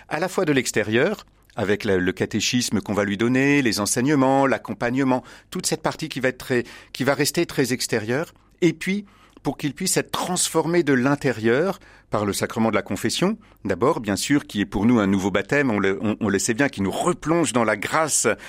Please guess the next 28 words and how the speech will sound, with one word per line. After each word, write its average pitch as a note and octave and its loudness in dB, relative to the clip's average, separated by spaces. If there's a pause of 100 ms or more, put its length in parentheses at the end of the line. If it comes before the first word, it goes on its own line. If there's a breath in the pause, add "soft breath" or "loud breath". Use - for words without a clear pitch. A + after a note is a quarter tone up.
(220 loud breath)
dans A#2 0
la A2+ 2
pureté, D#3+ 0
la B2 2
sainteté D#3+ -2 (240 loud breath)
de A#2 2
notre A#2 2
baptême, C3+ 0
donc G#2 0
ça A2 -2
c'est, G2 -2
c'est - -4
un F2+ 0
sacrement G#2+ -4
merveilleux, B2+ 0 (400 loud breath)
et D3 4
puis F3+ -4 (280 loud breath)
par B2 0
le B2 2
sacrement C3+ 0
de - -4
confirmation B2 -2
qui - -8
fait D#3+ -4
que C3 0 (200 loud breath)
l'Esprit A#2 -2
Saint D#3+ 0 (400 loud breath)
emplit, F3+ -2